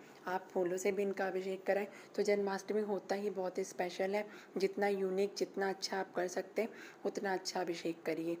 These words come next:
अब राधाष्टमी आने वाली है, सेम आपको राधाष्टमी में भी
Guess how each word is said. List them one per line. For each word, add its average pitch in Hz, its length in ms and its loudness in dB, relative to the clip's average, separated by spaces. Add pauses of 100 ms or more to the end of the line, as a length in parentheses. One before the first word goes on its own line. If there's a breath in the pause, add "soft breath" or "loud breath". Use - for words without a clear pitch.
(320 loud breath)
अब 185 120 -2
राधाष्टमी 190 600 0
आने 190 240 0
वाली 190 280 2
है, 214 160 0 (240 loud breath)
सेम 202 280 4
आपको 190 260 0
राधाष्टमी 185 600 0
में 196 180 2
भी 233 160 4